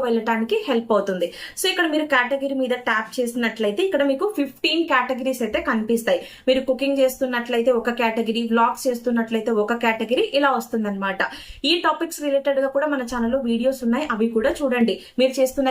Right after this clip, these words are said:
కేటగిరీ రిలేటెడ్ గా ఏ కేటగిరీని సెలెక్ట్ చేసుకోవాలి అనేవి కూడా వీడియోస్ ఉన్నాయన్నమాట. So ఇలా ఇక్కడ వచ్చేసి ఇప్పుడు ట్రావెలింగ్, వ్లాగ్స్ అలా అనుకుంటే people and blogs అనేది మనం సెలెక్ట్ చేసుకోవచ్చు. ఇలా నెక్స్ట్ వచ్చేసి ఇక్కడ,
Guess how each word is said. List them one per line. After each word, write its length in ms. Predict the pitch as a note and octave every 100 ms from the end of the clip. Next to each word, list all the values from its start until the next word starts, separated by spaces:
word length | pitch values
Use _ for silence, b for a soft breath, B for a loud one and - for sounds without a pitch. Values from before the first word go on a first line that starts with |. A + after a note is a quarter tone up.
| B3+
కేటగిరీ 480 | A#3+ A3+ A#3 A#3 B3+ B3+ A#3
రిలేటెడ్ 360 | A#3 A#3 A3 B3
గా 40 | B3+ B3
ఏ 20 | B3
కేటగిరీని 500 | B3+ B3 A#3 A#3 A#3+ A3+
సెలెక్ట్ 260 | A3 A3 A#3
చేసుకోవాలి 500 | G#3+ - A3 G#3+ A3 -
అనేవి 220 | A3+ A3+ A3
కూడా 120 | A3+ - B B B3+
వీడియోస్ 320 | B3+ A#3+ A#3
ఉన్నాయన్నమాట. 540 | G#3+ G3 F#3+ F#3+ F3+ E3+ - B B -
So 60 | A4+
ఇలా 140 | C#4+ - - - - C4+
ఇక్కడ 120 | D4 C#4
వచ్చేసి 240 | C#4+ D4 D4+
ఇప్పుడు 160 | C#4 C4+
ట్రావెలింగ్, 500 | B3+ B3 A#3+ B3+ A#3+ B3 B3+ A3
వ్లాగ్స్ 340 | C4 B3+ B3 C#4
అలా 120 | B3+ A#3+
అనుకుంటే 280 | A#3 C#4 C4+
people 220 | D4 C#4+ C4+
and 100 | B3+ A#3
blogs 260 | A3+ A#3 C4
అనేది 200 | A#3+ D#4
మనం 160 | G4+ F#4 A4+
సెలెక్ట్ 280 | D4+ A#3 -
చేసుకోవచ్చు. 560 | G#3+ G#3 G#3 F#3 F3+ - - -
ఇలా 120 | A#3 - _ _ b b b -
నెక్స్ట్ 220 | D4+ D4+ E4+
వచ్చేసి 400 | - A3 G#3 D#4+ - -
ఇక్కడ, 200 | C4 C4+